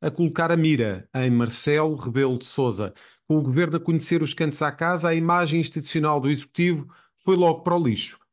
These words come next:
Luís Montenegro prepara-se agora para dar a conhecer o programa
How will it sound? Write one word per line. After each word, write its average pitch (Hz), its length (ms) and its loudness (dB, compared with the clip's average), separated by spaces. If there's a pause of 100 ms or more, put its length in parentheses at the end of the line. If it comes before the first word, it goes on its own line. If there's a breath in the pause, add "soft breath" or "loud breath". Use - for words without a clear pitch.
Luís 170 180 0
Montenegro 185 560 0
prepara-se 160 520 -2
agora 160 280 2
para 165 220 -2
dar 165 180 0
a 165 60 -2
conhecer 170 380 0
o 170 40 -2
programa 147 640 -2